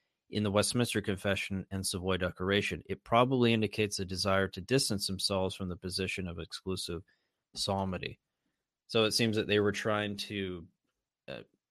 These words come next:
I guess, broaden the horizons in terms of, uh, singing and not limit, limiting it to the Psalms, but maybe being more inclusive in, in different positions.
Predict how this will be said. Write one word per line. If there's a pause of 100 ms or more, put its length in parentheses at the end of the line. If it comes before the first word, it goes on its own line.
(140)
I
guess,
broaden
the
horizons
in
terms
of, (220)
uh, (360)
singing
and
not
limit, (100)
limiting
it
to
the
Psalms,
but (120)
maybe
being
more
inclusive
in, (100)
in
different
positions.